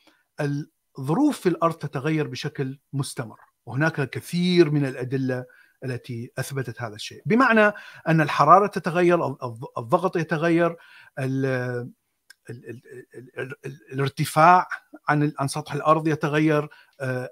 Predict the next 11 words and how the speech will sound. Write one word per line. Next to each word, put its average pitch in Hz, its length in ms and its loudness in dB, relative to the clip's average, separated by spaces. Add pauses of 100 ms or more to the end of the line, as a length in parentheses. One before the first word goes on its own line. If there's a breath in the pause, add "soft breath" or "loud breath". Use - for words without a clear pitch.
ال-، 123 520 -6 (160)
آه، 123 260 -12
وجود 151 340 2
الماء، 160 380 6
عدم 160 240 2
وجود 151 240 0
الماء، 147 380 2
الجفاف، 143 680 -2
الأمطار، 143 640 0 (400 loud breath)
آه، 127 240 -6
البراكين، 143 840 0